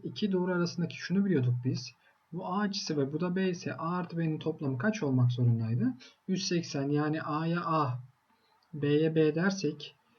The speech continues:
iki A artı iki B her zaman için yüz seksen. Yani A artı B buradan kaç gelecektir? Doksan. A artı B ne gelecektir?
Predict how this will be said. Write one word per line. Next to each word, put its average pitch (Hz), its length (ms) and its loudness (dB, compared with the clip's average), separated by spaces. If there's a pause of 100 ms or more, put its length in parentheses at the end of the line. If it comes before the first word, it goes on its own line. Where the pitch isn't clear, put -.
(220)
iki 208 320 -2
A 151 300 0
artı 127 240 0
iki 131 300 -2
B 131 140 4
her 127 240 6
zaman 135 340 4
için 120 240 2
yüz 120 180 0
seksen. 139 540 -4 (340)
Yani 185 300 2
A 170 180 0
artı 170 180 -4
B 170 120 2
buradan 165 320 0
kaç 180 260 -4
gelecektir? 120 640 2 (340)
Doksan. 147 540 2 (140)
A 170 200 -2
artı 160 280 -4
B 160 100 0
ne 170 80 2
gelecektir? 127 640 4